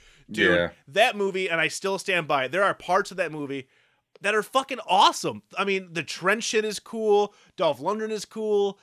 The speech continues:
Speaker 1: The fucking, the, the, the, I actually, I, I like the final battle more at home than I did in the theater because I could actually follow it better. The crab
Speaker 2: Mm-hmm.
Speaker 1: people,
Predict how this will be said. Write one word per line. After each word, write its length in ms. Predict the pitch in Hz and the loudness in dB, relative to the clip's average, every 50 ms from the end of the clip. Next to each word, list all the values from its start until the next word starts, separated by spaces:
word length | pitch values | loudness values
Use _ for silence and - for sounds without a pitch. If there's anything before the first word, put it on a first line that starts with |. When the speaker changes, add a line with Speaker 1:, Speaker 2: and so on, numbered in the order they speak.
| _ _ | _ _
Speaker 1:
The 80 | - 135 | -20 -14
fucking, 440 | - - 190 175 - 175 165 151 143 | -4 -2 -2 -2 -2 -2 -6 -4 -4
the, 100 | 143 123 | -6 -6
the, 240 | - 147 143 135 131 | -4 -4 -2 -2 -2
the, 320 | 127 135 131 131 123 - | -4 -4 -2 -2 -4 -2
I 80 | 131 151 | 0 2
actually, 320 | 170 190 185 - 214 185 | 2 2 0 0 -6 -2
I, 280 | 147 165 165 - 139 147 | -2 -2 -2 0 0 -2
I 20 | |
like 280 | 143 143 160 180 180 - | 0 2 0 0 0 0
the 120 | 180 160 | -4 -6
final 360 | - _ - 160 160 165 165 151 | -6 _ -4 -4 -2 -2 -2 -4
battle 320 | 117 147 131 143 156 147 | -4 -4 -2 -2 -2 -4
more 280 | 139 139 147 151 156 151 | -4 -2 0 2 2 0
at 100 | 139 - | 0 -2
home 400 | - 139 131 135 143 165 170 151 | -6 -6 -4 -4 -4 -4 -6 -10
than 80 | 143 | -10
I 60 | 131 | -10
did 180 | 127 127 143 139 | -6 -6 -6 -6
in 60 | 143 | -6
the 80 | 131 117 | -10 -12
theater 340 | _ - 131 127 131 143 151 | _ -12 -10 -10 -8 -8 -8
because 260 | 135 - - 139 131 | -10 -8 -8 -6 -6
I 80 | 127 | -6
could 120 | 127 143 139 | -6 -4 -6
actually 260 | 143 139 - 135 113 _ _ _ | -6 -6 -8 -16 -18 _ _ _
follow 360 | - 127 120 135 139 156 170 | -8 -6 -4 -4 -4 -4 -4
it 100 | 165 135 | -6 -4
better. 320 | 160 165 165 175 180 175 _ _ _ _ _ - | -4 -6 -4 -4 -6 -8 _ _ _ _ _ -12
The 80 | - - | -12 -12
crab 460 | - - - 147 170 175 190 208 196 | -12 -14 -8 -2 2 4 4 4 2
Speaker 2:
Mm-hmm. 100 | 202 196 | 0 -4
Speaker 1:
people, 520 | 220 214 202 - 208 202 202 196 202 202 | -6 -6 -6 -4 -2 -2 -2 -2 -4 -6